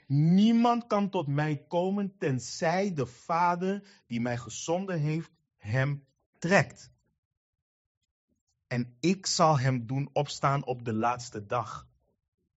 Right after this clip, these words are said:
Als Christus, als de Vader je niet trekt, dan kom je niet tot Christus.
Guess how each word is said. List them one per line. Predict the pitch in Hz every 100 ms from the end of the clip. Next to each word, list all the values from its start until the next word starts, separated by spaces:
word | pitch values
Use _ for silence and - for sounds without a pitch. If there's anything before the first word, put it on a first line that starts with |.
| _ _ _ _ _ -
Als | - 117 - - -
Christus, | - 165 214 - 139 101 - -
als | 131
de | 131
Vader | 127 - - 196 180 113 95 _ _ _ _ _ _ _ _
je | - 127 139
niet | 131 170 165 - _
trekt, | 175 202 220 - -
dan | 110 131 131 -
kom | - 180 185
je | 160 127
niet | 117 131 160 - - _
tot | 151 135 - _
Christus. | - 170 - 113 95 -